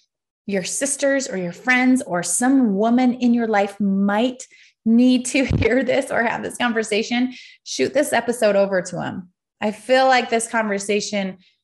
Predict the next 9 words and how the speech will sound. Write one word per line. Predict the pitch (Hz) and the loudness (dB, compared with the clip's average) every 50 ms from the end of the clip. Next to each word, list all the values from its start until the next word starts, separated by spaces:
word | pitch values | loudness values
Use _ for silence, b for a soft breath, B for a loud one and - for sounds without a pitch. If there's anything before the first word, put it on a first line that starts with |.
| _ _ _ _ _ _ _ _ _ | _ _ _ _ _ _ _ _ _
is | 233 226 214 208 | -2 -2 -2 0
one | 202 208 208 196 202 202 | 0 0 0 0 0 0
that | 190 185 - - - _ _ _ _ _ _ _ _ _ _ _ _ _ | -2 -2 -6 -10 -16 _ _ _ _ _ _ _ _ _ _ _ _ _
probably | - - - 233 247 269 240 240 233 | -12 -4 -2 0 2 2 2 2 0
most | 214 208 196 196 202 - - | 0 0 0 -2 -2 -4 -4
women | 180 175 180 175 170 170 170 170 - _ _ _ | -4 -2 -2 -2 -2 -4 -6 -10 -12 _ _ _
could | - - 208 180 | -6 -6 -4 -4
relate | 175 165 170 170 165 170 165 - | -2 -2 0 0 0 -2 -4 -6
to, | - - - - - - | -10 -10 -8 -10 -10 -12